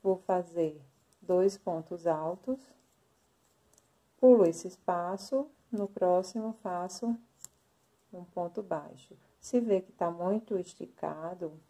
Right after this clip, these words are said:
é só fazer nesse ponto alto aqui, que vai dar mais certo.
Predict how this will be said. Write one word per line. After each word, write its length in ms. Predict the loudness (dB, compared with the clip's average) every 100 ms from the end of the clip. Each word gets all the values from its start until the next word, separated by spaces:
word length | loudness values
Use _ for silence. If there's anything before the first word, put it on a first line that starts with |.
| _ _ _ _ _ _ _ -8
é 100 | -6
só 220 | -2 -4
fazer 680 | 0 -2 0 2 2 0 -6 _ _ _
nesse 640 | -10 -6 -4 -6 -6 -8 -10 _ _ _ _ _ _ -6
ponto 380 | -6 -4 -2
alto 320 | 0 -2 -4 -8
aqui, 560 | -6 -8 -4 -2 -4 -10 _ _ _ _ _ _ _ _ _ _
que 80 | -4
vai 120 | 0
dar 140 | 0
mais 220 | -2 -6
certo. 500 | -6 -8 -10 -14 -20